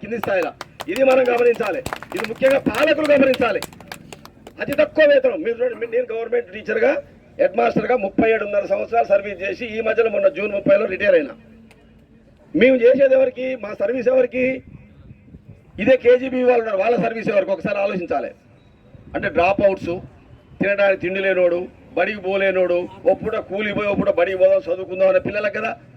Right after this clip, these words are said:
మరి జీతం అక్కడ ఎక్కువ ఉండాలా, ఇక్కడ ఎక్కువ ఉండాలా, ఎక్కడ ఎక్కువ ఉండాలి? ఒక గవర్నమెంట్ టీచరు, గవర్నమెంట్ ప్రిన్సిపాల్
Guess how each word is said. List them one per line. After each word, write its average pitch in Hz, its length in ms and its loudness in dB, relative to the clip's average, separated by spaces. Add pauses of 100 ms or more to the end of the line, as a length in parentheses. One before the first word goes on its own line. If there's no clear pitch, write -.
(340)
మరి 170 100 -4
జీతం 190 260 2
అక్కడ 220 220 -2
ఎక్కువ 233 180 -2
ఉండాలా, 202 240 2
ఇక్కడ 247 200 4
ఎక్కువ 233 160 -2
ఉండాలా, 214 260 -4
ఎక్కడ 240 180 -6
ఎక్కువ 240 180 -6
ఉండాలి? 240 340 2 (2000)
ఒక 320 200 2
గవర్నమెంట్ 247 420 0
టీచరు, 202 480 -6 (360)
గవర్నమెంట్ 220 380 0
ప్రిన్సిపాల్ 202 540 -2